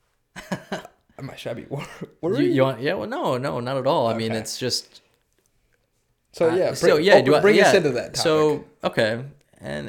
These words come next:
Speaker 1: it's, I wouldn't necessarily say death per se. I mean, I would say maybe mortality.
Speaker 2: Okay.
Speaker 1: Might be a better way to phrase that and to make a transition, you know, I mean, um, and specifically too, you know, I mean, I, um,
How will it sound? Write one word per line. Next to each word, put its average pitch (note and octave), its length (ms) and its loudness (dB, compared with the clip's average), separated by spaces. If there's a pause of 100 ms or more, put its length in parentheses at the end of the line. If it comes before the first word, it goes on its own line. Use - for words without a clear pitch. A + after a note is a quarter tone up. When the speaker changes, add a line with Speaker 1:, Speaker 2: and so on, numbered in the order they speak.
Speaker 1:
it's, D3 240 -6
I D3 100 -4
wouldn't E3 200 -2
necessarily C#3+ 420 -4
say B2+ 100 -6
death A2+ 480 -6 (880)
per A#2+ 220 -10
se. A2 420 -4
I G#2+ 100 -8
mean, G#2+ 140 -10
I G#2 80 -10
would G#2 180 -10
say G#2+ 140 -10
maybe G#2+ 240 -12
mortality. A2 840 -12 (380)
Speaker 2:
Okay. A#2 360 -8 (160)
Speaker 1:
Might G#2+ 180 -10
be A2 140 -4
a G2+ 40 -6
better G#2+ 300 -6
way A2 220 -4
to G#2 180 -12
phrase G#2+ 360 -8
that G#2+ 180 -4
and G#2 180 -10
to G#2+ 100 -10
make G#2 160 -10
a G#2+ 40 -12
transition, G#2+ 760 -10
you A2 60 -14
know, G#2+ 160 -8
I G#2 100 -8
mean, G#2+ 300 -8 (1080)
um, G#2 440 -6
and C#3+ 160 -6
specifically F3+ 480 -8
too, - 240 -6
you A2 120 -6
know, G#2+ 100 -8
I G#2+ 100 -8
mean, G#2+ 120 -8
I, G#2+ 280 -8 (200)
um, A2 540 -12